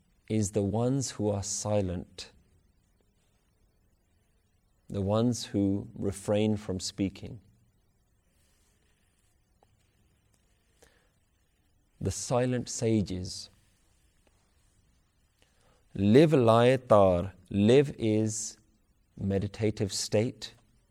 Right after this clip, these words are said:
Laye tar is to remain continually focused in a meditative state.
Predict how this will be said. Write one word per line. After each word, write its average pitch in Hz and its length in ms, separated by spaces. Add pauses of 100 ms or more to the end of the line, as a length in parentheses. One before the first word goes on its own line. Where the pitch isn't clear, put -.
(500)
Laye 107 400
tar 101 540 (420)
is 107 480 (440)
to 120 120
remain 120 760 (640)
continually 131 680
focused 107 580
in 104 160
a 95 40
meditative 98 640
state. - 420